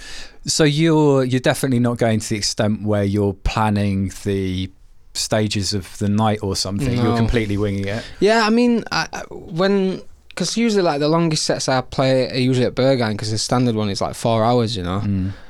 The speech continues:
Speaker 2: And I've tried it in the past where I've, like, labelled my U S B sticks. I've done folders, like, one, two, three, and four. <laughs> And it's just like, nah, you just chuck it out the window, like, the first hour. It never works, so I stopped all of that, really.
Speaker 1: Yeah, that's
Speaker 2: Yeah.
Speaker 1: totally fair.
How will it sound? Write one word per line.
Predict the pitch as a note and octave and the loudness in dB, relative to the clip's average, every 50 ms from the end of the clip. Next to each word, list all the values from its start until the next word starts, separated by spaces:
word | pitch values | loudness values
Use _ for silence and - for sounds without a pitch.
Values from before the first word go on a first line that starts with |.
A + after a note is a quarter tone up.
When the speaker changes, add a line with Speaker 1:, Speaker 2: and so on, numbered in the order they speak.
| - - - - | -14 -12 -6 -2
Speaker 2:
And | A#2+ A#2+ | 2 2
I've | B2+ C3 C3 C3 - | 4 4 2 0 0
tried | - - E3+ E3+ F3 D#3 | 0 4 4 6 6 6
it | B2 | 4
in | C3 | 4
the | C3+ B2+ | 2 2
past | - D3+ C#3+ C#3 - - | 2 2 2 2 2 2
where | C#3 B2+ B2 A#2+ | 2 4 4 4
I've, | A#2 A2+ A#2+ | 4 4 2
like, | A#2 A#2 G2 - | 2 2 2 2
labelled | B2 B2+ C3 B2+ A#2+ B2 A#2 A2+ A2+ G#2+ - - - - - - - - - - | 2 2 2 2 2 2 0 0 -2 -2 -6 -10 -12 -14 -16 -18 -18 -10 -6 -2
my | B2+ A#2 | 0 2
U | A#2+ B2 B2 A#2 | 4 4 4 4
S | A2+ - | 2 0
B | - - C3 B2+ | 0 2 2 2
sticks. | B2 - - A#2 G2+ G2 - - - - | 2 2 0 -2 -2 -2 -2 -4 -4 -4
I've | G#2 G2+ - | -4 -4 -4
done | - B2+ A2+ | -4 -4 -4
folders, | - - B2 A#2 A#2+ A#2 A#2+ A2 G2+ | -2 0 2 2 4 2 2 2 2
like, | G#2 F2+ D#2+ C#2+ | 2 0 0 0
one, | G#2 G#2+ A2 G#2 G#2+ | 0 0 0 0 -2
two, | - - A2+ G#2+ G#2+ | -4 -4 -4 -4 -4
three, | - - A2 A#2 | -4 -2 -2 -2
and | A2+ | -2
four. | - - - G#2+ - - - - - - - - | -2 -4 -4 -6 -6 -8 -8 -8 -10 -10 -8 -6
<laughs> | - A#3+ C4 B3+ G#3+ - | -2 0 2 2 2 2
And | D#3 D3+ | 0 0
it's | D#3 C#3+ B2 - | 0 0 -2 -2
just | C#3 B2+ - - - - - - | -4 -4 -4 -4 -6 -6 -6 -4
like, | B2 G#2+ G#2 G#2 E2 D#2+ | -4 -2 -2 -2 -2 -4
nah, | - - - - - - - - | -6 -6 -6 -8 -10 -12 -12 -8
you | - C3 | -6 -6
just | - - | -6 -4
chuck | - - D3 - | -2 -2 -2 0
it | A#2+ | 0
out | A2+ G#2+ G2+ | 2 2 2
the | G2+ A2 | 2 2
window, | A#2 B2 A#2+ A#2 A2 | 2 2 2 0 0
like, | G#2+ G#2 F#2+ E2+ | 0 0 0 -2
the | G#2 | -2
first | - - G#2+ G#2+ G#2 - | -2 -2 -2 -2 -2 0
hour. | A2 G2+ A2 A2 G2+ F#2 | 0 0 0 0 0 -2
It | E2+ E2 | -2 -4
never | F#2+ A2 G#2+ G#2 G2+ | -4 -2 -2 -2 -2
works, | F#2+ F#2 F#2 F#2+ F2 - - | -2 -2 -2 -4 -4 -4 -4
so | - - G2+ F#2+ F#2+ - | -4 -2 -2 -2 -2 -2
I | - | -4
stopped | - - - - - - - G2+ | -4 -4 -2 -4 -4 -4 -4 -4
all | F#2+ G2 | -2 -2
of | F#2+ G2 F#2 F#2 F2+ - | -2 -2 -2 -4 -4 -6
that, | - D#3 D#3 | -8 -10 -8
really. | - G#2 G2 G2 G2 G2 | -4 -4 -2 -2 -2 -4
Speaker 1:
Yeah, | A2 A2 | -4 -4
that's | A2 G#2+ G#2 G#2 | -2 -2 -2 -2
Speaker 2:
Yeah. | G2 | -2
Speaker 1:
totally | G#2 G#2+ G#2+ G#2+ G#2 | -2 -2 -2 -4 -4
fair. | - - G#2 G#2 A2+ A2 | -4 -2 -2 -2 -2 -4